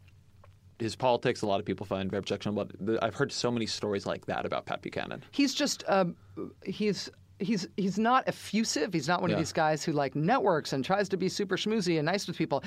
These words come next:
Speaker 2: He's just actually super decent.
Speaker 1: Yeah.
Speaker 2: And
Speaker 1: He tries to help people up.
Speaker 2: He hel-, tries
Speaker 1: It's
Speaker 2: to
Speaker 1: an
Speaker 2: help people
Speaker 1: interesting
Speaker 2: up
Speaker 1: thing.
Speaker 2: eh, without trying to take any credit for it
Speaker 1: Mm-hmm.
Speaker 2: in a way that is, is very, very personally decent, even though his politics are not just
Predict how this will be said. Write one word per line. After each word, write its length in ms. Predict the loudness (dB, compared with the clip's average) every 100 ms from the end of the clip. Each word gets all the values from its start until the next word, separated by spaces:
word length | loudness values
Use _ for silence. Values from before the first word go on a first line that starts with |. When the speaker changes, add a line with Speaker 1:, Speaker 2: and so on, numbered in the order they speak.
| -6 -4
Speaker 2:
He's 140 | -2
just 180 | 0 0
actually 320 | 0 0 0
super 380 | 0 -2 0 -2
decent. 440 | -2 -2 -4 -6 -6 -2
Speaker 1:
Yeah. 220 | -2 -2 -8 -8 -2
Speaker 2:
And 260 | 0 2
Speaker 1:
He 40 | 2
tries 200 | 2 2
to 100 | 0
help 220 | 0 -2
people 260 | -4 -2 -4
up. 220 | -6 -4
Speaker 2:
He 100 | 0
hel-, 180 | 2 2
tries 240 | 2 2
Speaker 1:
It's 100 | 4
Speaker 2:
to 60 | 2
Speaker 1:
an 40 |
Speaker 2:
help 80 | 2
people 200 | 0 2
Speaker 1:
interesting 240 | 2 0 -6
Speaker 2:
up 20 | -12 _
Speaker 1:
thing. 60 | 4
Speaker 2:
eh, 20 |
without 380 | 4 4 4 2
trying 220 | 2 0
to 60 | 2
take 180 | 0 0
any 160 | -2
credit 260 | 0 -2 -2
for 200 | -2 -2
it 80 | -2
Speaker 1:
Mm-hmm. 200 | -2 -4 -6 -20 -6
Speaker 2:
in 120 | -2
a 40 | 0
way 140 | -2
that 120 | -2
is, 140 | -2 -2
is 260 | -4 -2
very, 320 | -2 -2 -2 -4 -10
very 200 | -4 -4
personally 440 | -4 -8 -6 -6 -4
decent, 400 | -6 -6 -8 -10 -14 _
even 160 | -4 -4
though 120 | -4
his 120 | -6
politics 560 | -4 -4 -2 -6 -8 -12 -6
are 400 | -2 -2 -4 -8 -6
not 260 | -2 -2
just 280 | -2 -6